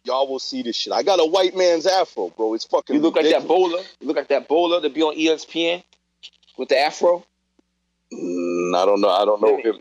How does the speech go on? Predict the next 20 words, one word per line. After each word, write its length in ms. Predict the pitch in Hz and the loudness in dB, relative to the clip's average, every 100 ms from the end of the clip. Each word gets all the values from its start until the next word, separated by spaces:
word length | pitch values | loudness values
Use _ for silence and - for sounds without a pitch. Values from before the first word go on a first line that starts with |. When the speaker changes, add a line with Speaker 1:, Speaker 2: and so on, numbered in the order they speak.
| - | -4
Speaker 2:
yeah. 120 | 127 127 | 0 2
Speaker 1:
I 200 | 120 92 | 2 2
don't 260 | 95 92 | 0 -2
know. 60 | - | -2
<laughs> 60 | 539 - - - - - - - - - - - - - | -2 0 -2 0 -2 -2 -4 -2 -4 -2 -8 -4 -4 -2
Speaker 2:
Yeah, 140 | 113 143 | 0 2
Speaker 1:
It's 140 | 151 | 2
Speaker 2:
there, 200 | 151 156 | 2 2
Speaker 1:
a 20 | |
white 160 | 131 151 | 4 2
Speaker 2:
there 40 | 160 | 4
you 100 | 254 | 4
Speaker 1:
boy? 160 | 233 | 4
Speaker 2:
go. 140 | 120 - - - _ - | 0 -10 -14 -20 _ -6
Yeah, 720 | 131 147 147 143 147 143 143 | 0 4 4 4 4 4 2
he 240 | 135 147 147 | 0 0 2
got, 140 | 143 | 2
he 80 | 143 | 2
got 80 | 131 | 2
afro. 500 | 131 139 - 123 | 2 0 -2 -2